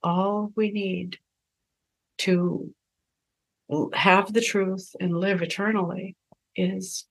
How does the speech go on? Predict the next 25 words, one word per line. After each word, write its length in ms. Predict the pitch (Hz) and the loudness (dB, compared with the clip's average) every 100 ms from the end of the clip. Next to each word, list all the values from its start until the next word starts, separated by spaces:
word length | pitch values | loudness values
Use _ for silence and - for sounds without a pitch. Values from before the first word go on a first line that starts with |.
| _ | _
to 540 | - - 185 180 - 185 _ _ _ _ 185 | -6 0 2 2 -2 -8 _ _ _ _ -4
believe 540 | 190 180 185 233 240 | 0 2 2 2 0
in 100 | 202 | -6
him, 360 | 196 208 208 196 _ - | -6 -8 -8 -12 _ -12
to 140 | - | -6
turn 420 | - - 196 208 | 0 6 6 6
from 220 | 202 190 | 2 0
trying 420 | 185 - 196 208 190 | 0 2 4 4 2
to 80 | |
do 200 | 175 202 | 2 4
it 100 | 220 | 6
on 100 | 214 | 4
our 240 | 220 220 202 | 4 4 2
own 420 | 190 185 185 180 | 2 0 0 -4
through 320 | - 185 190 202 | -2 0 4 4
all 180 | 190 | 4
this 240 | 202 196 - | 0 -4 -4
religious 460 | 175 190 202 214 | 0 0 0 -2
practice 760 | - - 196 190 - 226 208 - | -4 2 2 2 -2 -2 -2 -4
and 300 | - 185 - | -6 -6 -6
everything 420 | 202 185 185 202 | -4 -4 -2 -2
we 120 | 202 | -2
try 240 | 202 202 202 | 0 0 2
to 100 | 196 | 2
do, 460 | 185 175 180 180 | 4 4 4 0